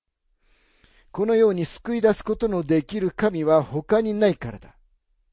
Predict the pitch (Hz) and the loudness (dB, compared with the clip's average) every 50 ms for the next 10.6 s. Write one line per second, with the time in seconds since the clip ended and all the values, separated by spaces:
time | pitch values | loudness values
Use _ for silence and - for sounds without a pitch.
0 | _ _ _ _ _ _ _ _ _ _ _ _ _ _ - 196 202 196 - 190 | _ _ _ _ _ _ _ _ _ _ _ _ _ _ -4 -2 -2 0 0 2
1 | 185 185 202 196 170 151 127 113 98 - _ _ _ - - - 214 214 175 175 | 2 4 4 4 4 2 0 0 -4 -8 _ _ _ -20 -4 0 0 2 2 2
2 | 160 156 147 - - 156 180 196 175 - 147 135 - - 131 117 104 - _ _ | 0 0 0 -2 -6 -4 -2 -2 -2 -2 -6 -10 -10 -12 -14 -14 -14 -16 _ _
3 | _ _ - 139 147 156 156 202 196 220 233 220 208 180 139 151 165 170 147 117 | _ _ -6 -4 -4 2 2 2 2 2 0 -2 -2 -2 -2 0 0 0 0 0
4 | 98 - _ _ _ _ 113 110 143 165 170 208 240 226 220 208 185 - - 180 | -4 -10 _ _ _ _ -10 -6 -6 -4 -4 -2 -2 -2 -2 -2 -4 -8 -10 -10
5 | 170 165 165 202 175 - - 135 139 - 175 180 170 - 131 117 - - - - | -6 0 2 2 2 2 -2 -8 -4 0 0 0 0 0 -4 -10 -14 -16 -20 -20
6 | - _ _ _ _ _ _ _ _ _ _ _ _ _ _ _ _ _ _ _ | -20 _ _ _ _ _ _ _ _ _ _ _ _ _ _ _ _ _ _ _
7 | _ _ _ _ _ _ _ _ _ _ _ _ _ _ _ _ _ _ _ - | _ _ _ _ _ _ _ _ _ _ _ _ _ _ _ _ _ _ _ -8
8 | 196 202 190 175 170 165 170 165 165 233 - - 240 226 247 233 226 208 208 226 | -8 -6 -6 -4 -4 -4 -4 -4 -6 -6 0 0 0 2 4 2 2 2 0 -2
9 | 214 208 196 180 160 160 156 151 143 - - 190 196 180 180 185 175 175 175 180 | 2 2 2 2 2 0 -4 -6 -6 -4 -4 -4 -4 -2 -4 -6 -6 -6 -4 -4
10 | 185 180 - 151 151 139 127 123 120 117 107 95 | -4 -4 -4 -6 -8 -6 -6 -6 -6 -6 -6 -10